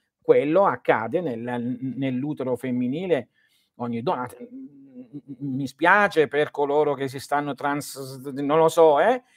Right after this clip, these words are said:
che non è più, non esiste più il termine femminile, lo potete vedere tranquillamente nelle regole delle università di Cambridge, nelle regole, cioè, nel mondo anglosassone è tutto, quindi attenzione perché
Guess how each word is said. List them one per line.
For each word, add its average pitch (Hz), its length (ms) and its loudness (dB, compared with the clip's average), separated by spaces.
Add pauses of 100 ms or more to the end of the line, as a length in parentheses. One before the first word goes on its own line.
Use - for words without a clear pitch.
(260)
che 151 440 4
non 139 180 -2
è 135 80 -4
più, 156 180 -2
non 143 140 -2
esiste 135 360 -6
più 131 140 -10
il 117 80 -12
termine 135 340 -4
femminile, 131 640 -2
lo 117 100 -8
potete 123 400 -6
vedere 123 360 -6
tranquillamente 139 880 -6 (460)
nelle 139 520 2
regole 139 680 2
delle 139 400 2
università 127 560 -2
di 117 100 -10
Cambridge, 131 880 -4
nelle 127 220 0
regole, 139 360 0
cioè, 131 280 -8
nel 127 180 -4
mondo 143 300 -2
anglosassone 135 760 0
è 110 120 -6
tutto, 127 480 -6 (240)
quindi 107 180 -10
attenzione 135 680 -4
perché 110 840 -4